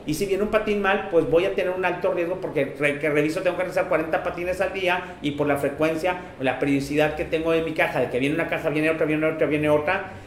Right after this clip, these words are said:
si yo no reviso los patines tengo un alto porque en una me puedo equivocar y resulta que aplicaron la ley de Murphy, se aplicó la ley de Murphy y en ese caso tuve un problema.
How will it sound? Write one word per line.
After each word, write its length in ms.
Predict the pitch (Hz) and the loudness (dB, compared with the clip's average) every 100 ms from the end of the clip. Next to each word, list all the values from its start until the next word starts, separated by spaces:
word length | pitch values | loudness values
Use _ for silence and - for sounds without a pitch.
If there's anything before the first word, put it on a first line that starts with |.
| - | -6
si 180 | 156 147 | -2 4
yo 160 | 151 | 4
no 80 | 180 | 4
reviso 300 | 190 170 185 | 2 2 0
los 100 | 180 | 0
patines 400 | 143 151 160 - | 0 0 -2 0
tengo 280 | 156 147 160 | 0 2 2
un 120 | 165 | 2
alto 240 | 151 139 | 0 -2
porque 160 | 147 - | -4 -4
en 80 | 127 | -2
una 160 | 135 | 0
me 80 | 156 | -2
puedo 240 | - 139 143 | 2 2 4
equivocar 520 | 160 160 143 156 156 | 2 2 4 2 0
y 60 | 127 | -4
resulta 440 | 123 131 156 151 | -2 -2 -2 0
que 80 | 143 | -2
aplicaron 460 | 135 123 131 147 | -2 -2 0 2
la 100 | 160 | 2
ley 180 | 156 156 | 4 4
de 100 | 175 | 4
Murphy, 480 | 185 190 160 185 185 - | 0 -2 -2 -4 -6 -8
se 140 | - 131 | 0 0
aplicó 260 | 139 143 | 2 2
la 120 | 160 | 2
ley 160 | 165 190 | 2 0
de 40 | |
Murphy 220 | 190 180 185 | -2 -4 0
y 140 | 151 | 0
en 100 | 135 | 2
ese 260 | 139 165 165 | 0 -2 -2
caso 220 | 151 156 | -2 -2
tuve 240 | 156 127 | -2 -2
un 80 | 123 | -2
problema. 260 | 123 107 | -4 -4